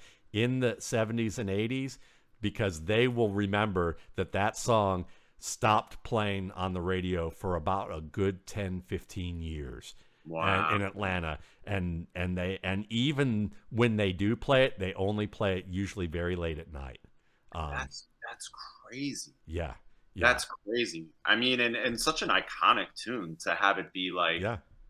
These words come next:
Speaker 2: erased by such an, like, an, you know, an
Speaker 1: Yeah.
Speaker 2: an
Speaker 1: I
Speaker 2: ass-
Speaker 1: w-, I always associated it with football 'cause Billy Sims was playing in, in, uh,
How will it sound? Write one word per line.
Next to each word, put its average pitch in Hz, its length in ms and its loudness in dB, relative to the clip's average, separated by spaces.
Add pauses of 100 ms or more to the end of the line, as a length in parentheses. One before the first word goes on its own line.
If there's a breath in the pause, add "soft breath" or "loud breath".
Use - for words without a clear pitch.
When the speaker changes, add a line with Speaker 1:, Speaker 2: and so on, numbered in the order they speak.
Speaker 2:
erased 107 600 0
by 92 100 0
such - 300 -8
an, 92 180 -8 (100)
like, 92 220 -4
an, 82 220 -10 (180)
you 101 120 -12
know, 76 160 -6
an 76 80 -6
Speaker 1:
Yeah. 104 160 -2 (360)
Speaker 2:
an - 140 -20
Speaker 1:
I 139 200 10
Speaker 2:
ass- - 0 -
Speaker 1:
w-, 170 200 4 (340 soft breath)
I 175 220 10
always 151 260 8
associated 139 580 4
it 139 40 4
with 127 220 -4
football 120 500 2
'cause 107 240 -6
Billy 147 340 2
Sims 143 440 0
was 107 180 -4
playing 123 360 2
in, 107 340 -2
in, 107 320 0
uh, 95 280 2